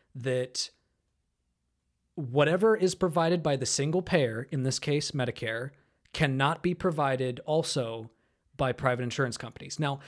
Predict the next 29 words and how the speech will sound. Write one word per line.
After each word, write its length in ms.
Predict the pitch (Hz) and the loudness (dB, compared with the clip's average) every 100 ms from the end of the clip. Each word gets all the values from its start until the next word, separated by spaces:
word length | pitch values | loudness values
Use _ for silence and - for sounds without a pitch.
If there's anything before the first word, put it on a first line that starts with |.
| - | 2
this 200 | 262 - | 4 6
is 120 | 285 | 6
an 60 | 220 | 6
important 400 | 208 202 175 165 | 6 6 4 2
point 280 | - 117 113 | -2 -2 -2
because 320 | 135 147 135 - - | -4 -4 -4 -10 2
this 180 | 233 240 | 4 4
is 120 | 277 | 0
the 80 | 240 | 0
point 440 | - 175 165 156 | 2 2 2 -2
that 140 | 156 147 | -4 -2
is 140 | 143 - | -2 0
often 720 | 170 180 - 165 147 139 135 - _ _ - | 0 0 0 0 0 -2 -4 -8 _ _ -2
discussed 680 | 143 - 180 151 139 - - - | 0 2 2 2 0 -2 -6 -4
in 340 | 151 143 139 | -2 0 -2
an 80 | 143 | -2
incredibly 640 | 139 135 - 160 156 151 147 | -4 -2 0 0 2 0 0
intellectually 560 | 143 143 131 - 131 | -4 -4 -4 -4 -4
dishonest 500 | 123 - 123 120 - | -4 -4 -4 -6 -4
way 400 | 147 156 127 120 - - _ - | 0 2 2 -2 -8 -20 _ -2
by 240 | 135 120 | 0 0
people 400 | 120 135 131 127 | -2 -4 -4 -6
who 180 | 110 127 | -4 -2
are 200 | 123 120 | -2 -2
opponents 480 | 131 - 127 120 - | -4 -6 -6 -4 -6
of 80 | 117 | -6
Medicare 360 | 117 113 117 107 | -6 -6 -10 -6
for 180 | 151 | -4
All. 180 | 123 117 | -4 -8